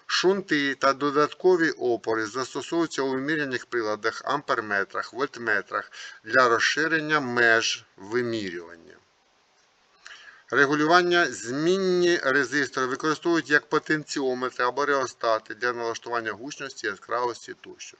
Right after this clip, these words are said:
Термокомпенсація та вимірювання. Термістори змінюють опір залежно від температури, використовують у датчиках.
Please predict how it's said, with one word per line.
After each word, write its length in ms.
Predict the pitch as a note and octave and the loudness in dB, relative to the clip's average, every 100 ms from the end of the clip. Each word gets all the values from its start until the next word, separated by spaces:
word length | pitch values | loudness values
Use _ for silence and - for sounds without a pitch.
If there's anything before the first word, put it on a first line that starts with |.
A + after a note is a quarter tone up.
| _ - - - - _ | _ -20 -20 -20 -20 _
Термокомпенсація 1600 | F3 F3 D3 C#3+ C3+ C#3+ C3+ - C#3 B2+ - C#3 D3 D3+ D3+ C#3 | 8 8 8 0 -2 -4 -4 -4 -4 -4 -2 2 4 2 0 0
та 180 | - B2+ | 0 0
вимірювання. 640 | B2+ A#2 G#2+ F2 F2 F2+ - | 0 -4 -6 -8 -8 -10 0
Термістори 680 | D3+ F3+ F#3 F3+ - D3+ | 2 4 2 2 0 -2
змінюють 540 | C3 D3 E3+ D#3 C#3 - | -2 -2 0 0 -4 -4
опір 300 | C3+ C3 B2 | -6 -2 -4
залежно 400 | G#2+ B2+ B2+ A#2 | -2 -2 -2 -2
від 100 | A2 | -6
температури, 640 | A2+ G#2+ B2+ C#3 F#3+ F3+ | -6 -4 -4 -2 -2 0
використовують 640 | C3 - A#2 G#2+ D3 C3 - | -2 -4 -6 -6 -10 -10 -12
у 40 | |
датчиках. 500 | G#2 F2 - - - | -12 -14 -14 -18 -20